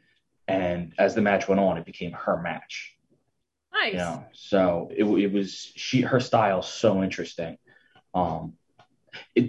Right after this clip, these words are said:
Speaker 1: if you wanna see two people who, who are basically the same size, it's those two.
Speaker 2: <laughs>
Speaker 1: They're both tiny women <laughs> who are just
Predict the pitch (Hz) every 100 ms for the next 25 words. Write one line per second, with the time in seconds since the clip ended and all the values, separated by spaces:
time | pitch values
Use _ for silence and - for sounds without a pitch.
0 | - 123 151 196 202 147 151 139 139 139
1 | 120 107 - 104 - _ - - 113 -
2 | 113 113 127 113 101 - 98 92 95 90
3 | 82 82 - - 76 - - 71 - _
4 | _ _ - - 880 - 427 - - 214
5 | - - 196 107 101 - 123 123 131 131
6 | 135 139 - - - 139 180 - 135 123
7 | 120 113 -